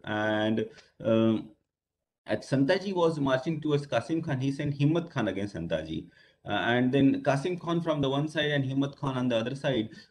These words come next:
they, you know, there is something called a pincer movement in the battle tactics. You go on pressurizing the enemy so that he comes at one particular place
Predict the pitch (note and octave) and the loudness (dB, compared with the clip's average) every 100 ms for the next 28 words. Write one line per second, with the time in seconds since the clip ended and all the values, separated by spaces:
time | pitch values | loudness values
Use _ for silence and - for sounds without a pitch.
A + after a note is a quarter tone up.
0 | - C#3+ D#3+ D#3 C3 D#3+ A#3 F3 A#2+ B2+ | -2 6 8 8 4 2 -2 -2 -4 0
1 | D3+ D#3 D#3 D#3 F3+ E3 D#3 D3+ - - | 0 -2 -8 -6 -4 -2 -2 -4 -10 -16
2 | _ E3+ E3+ F3+ C#3 C3+ C3 B2 A#2 G2+ | _ 0 0 0 2 2 2 -2 0 -2
3 | G2+ G2 F#2+ G#2+ - B2+ B2+ B2 F3+ F3+ | -2 -6 -6 -6 -12 -6 -6 0 0 0
4 | E3+ C#3+ E3 E3 D#3+ E3 D3 D3+ E3 A#3 | -4 -4 -2 -2 -2 -4 0 0 0 -2
5 | - D3+ C#3+ - C#3+ F3 F#3+ F3+ D#3 C#3 | -4 -4 -6 -8 -8 -8 -6 -8 -4 -2
6 | C#3 C3+ C3 C3 B2+ E3+ D3 | -2 -4 -6 -8 -6 -6 -6